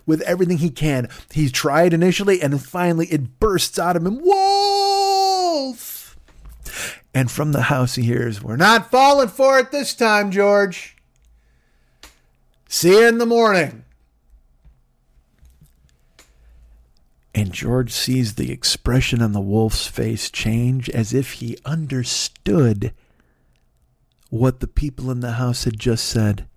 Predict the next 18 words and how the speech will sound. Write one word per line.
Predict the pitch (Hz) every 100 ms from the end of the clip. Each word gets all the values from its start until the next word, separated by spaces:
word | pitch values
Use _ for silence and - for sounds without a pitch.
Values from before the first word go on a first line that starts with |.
| _ _ _ _ _ _ _ _ _ _ _ _ _ _ _ _ _ _ _
As | 131 120
if | 139 131
he | - 139 -
understood | 147 156 151 143 - - - 151 127 117 113 - - _ _ _ _ _ _ _
that | - 117 127
it | 123
was | 123 113 -
only | 135 139 139 135
gonna | 127 131 131
be | 117 117
George | 101 110 127 131 143 135 135
and | 117
his | 113 -
curvy | - - 127 120 127
stick | - - 117 -
standing | - 127 120 110
between | 110 113 110
him | 107 113 120 123